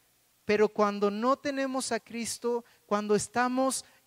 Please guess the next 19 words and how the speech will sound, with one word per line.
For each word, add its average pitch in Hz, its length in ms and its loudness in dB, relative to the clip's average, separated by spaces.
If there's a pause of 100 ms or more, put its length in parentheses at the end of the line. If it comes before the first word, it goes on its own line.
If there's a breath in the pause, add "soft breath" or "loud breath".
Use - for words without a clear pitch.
(340)
no 226 320 4
reconciliados 233 960 0
con 220 160 -6
Dios, 214 220 -2
cuando 202 260 -4
no 233 120 -4
tenemos 240 520 -6
una 220 300 -4
amistad 220 720 -2
con 208 200 -8
Dios, 208 400 0
entonces 190 560 -6
estamos 180 400 -6
siendo 180 460 -4 (300 soft breath)
miserables 180 1000 -4 (260 soft breath)
y 175 80 -4
estamos 202 540 -4 (140 soft breath)
siendo 185 440 -2
dignos 226 640 0